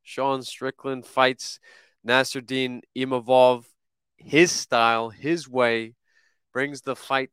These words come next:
to his level. Uh, I love what the, uh, the commentary was, uh, commentary was saying, that, uh, they're making, uh, Strickland is making Imavov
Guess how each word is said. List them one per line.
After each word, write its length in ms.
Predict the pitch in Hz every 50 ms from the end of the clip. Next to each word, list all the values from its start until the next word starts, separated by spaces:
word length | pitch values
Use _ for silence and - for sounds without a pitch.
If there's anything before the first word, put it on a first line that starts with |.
| _ _
to 140 | - 113 101
his 280 | 104 123 143 143 131
level. 440 | 127 123 117 113 110 113 113 117 - -
Uh, 200 | - 113 113 -
I 140 | - 110 113
love 280 | 110 117 123 127 123 117
what 180 | 117 120 113 _ -
the, 220 | 113 110 104 104
uh, 340 | 101 101 101 98 98 92 - _
the 80 | 104 101
commentary 680 | _ - 117 117 117 113 107 104 - 110 107 107 104 78
was, 360 | - - 104 107 98 95 104
uh, 260 | 101 98 98 95 92 - -
commentary 540 | 113 117 113 110 104 - 110 107 107 104
was 160 | 104 104 98 -
saying, 380 | - 113 107 107 107 107 101
that, 200 | 98 101 95 - _ _ _ _ _ _ _ _ _ _
uh, 260 | 104 101 98 98 98 90 _ -
they're 140 | 107 104 104
making, 760 | 92 107 113 117 120 127 - _ - 135 123 123 120 117 _ _ _ _ _ _ _ _ -
uh, 340 | 104 101 98 95 98 92 - - _ _ _ -
Strickland 720 | - - - - 143 139 135 - - 143 131 127 123 107 -
is 180 | 117 110 101 107
making 440 | 110 117 123 131 - 131 123 117
Imavov 640 | 117 113 117 117 117 110 98 113 113 113 110 107 101